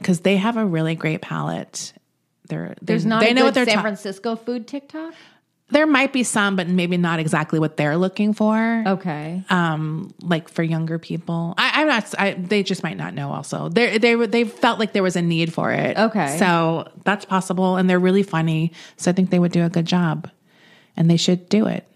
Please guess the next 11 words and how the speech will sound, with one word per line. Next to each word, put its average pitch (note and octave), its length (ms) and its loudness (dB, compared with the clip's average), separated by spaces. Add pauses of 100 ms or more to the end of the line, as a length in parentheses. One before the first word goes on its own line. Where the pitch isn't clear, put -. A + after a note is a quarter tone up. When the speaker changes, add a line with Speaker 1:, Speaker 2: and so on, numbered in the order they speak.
(420)
Speaker 1:
because F#3+ 560 0
I E3+ 140 4
would G3 180 2
follow G3 280 2
their G3 140 2
TikTok. - 600 -8 (480)
But F3+ 100 4
yeah, F3 160 4
it - 60 2
was F3 160 2
really E3+ 480 2